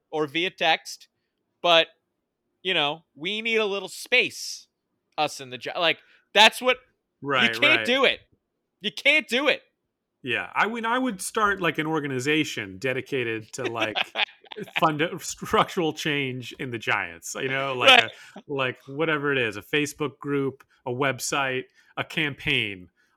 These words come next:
Speaker 2: Like, we, this show would become a, a campaign for
Speaker 1: Yes.
Speaker 2: structural reforms of the Giants. Like, if
Speaker 1: <laughs>
Speaker 2: Jason Garrett, if this season's bad and Jason Garrett is the next head coach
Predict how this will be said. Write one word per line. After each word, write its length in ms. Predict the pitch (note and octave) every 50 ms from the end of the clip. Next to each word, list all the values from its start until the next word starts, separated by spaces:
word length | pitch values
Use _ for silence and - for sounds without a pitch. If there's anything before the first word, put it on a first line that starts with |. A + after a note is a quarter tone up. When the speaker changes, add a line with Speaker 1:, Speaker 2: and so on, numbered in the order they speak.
| _ -
Speaker 2:
Like, 160 | C3+ C3+ B2+
we, 220 | C#3 D#3+ F3+ F3+
this 220 | E3 E3 F#3 F#3 -
show 380 | - - - G#3 F#3+ E3 D#3
would 140 | D3 C#3+ C3
become 420 | - C#3 B2+ - - D3+ C#3 B2+ B2+
a, 140 | A#2+ A#2+ B2+ B2+ - -
a 80 | D3 C3+
campaign 800 | - - D#3+ C#3+ C3+ A#2+ - - D3 C#3+ C3 B2 A#2+ A#2+ A#2 A2 _ _ - _
for 120 | _ C3 A#2+ - -
Speaker 1:
Yes. 280 | G3+ A3+ G3+ F3+ -
Speaker 2:
structural 300 | - - E3 D#3+ D#3 D3+
reforms 680 | C#3+ D3 C3+ - - D3 C3+ B2+ A#2+ A#2 A2+ A2+ - -
of 120 | D3 A#2
the 60 | A2+ A2+
Giants. 540 | - B2+ G#2+ F#2+ F#2 F#2 A2 - - -
Like, 160 | C3+ A#2+ A#2+ -
if 220 | F3+ D#3 C#3+ - -
Speaker 1:
<laughs> 20 |
Speaker 2:
Jason 360 | - D#3+ E3 D#3 - F#3 F3+
Garrett, 360 | E3+ F3 E3 D#3+ D#3 D#3 D#3 - _ - - - _ -
if 80 | -
this 200 | - G#3 A3 - -
season's 360 | B3 A#3+ G3+ A#3 A#3+ F#3+ -
bad 420 | - F3+ F3 E3+ E3 D#3+ D#3+ D#3+ - - _ _ _ _ _ _ _
and 120 | C#3 C3
Jason 360 | B2 - D#3 D#3 D#3 - E3 D3
Garrett 260 | D#3 D3+ D3 D3 C3+
is 140 | C3+ B2 -
the 100 | C3 B2+
next 260 | C3 C3 C3 - -
head 160 | C#3 C3 A#2+
coach 500 | - C3 A2+ G#2+ G2+ F#2+ - - - -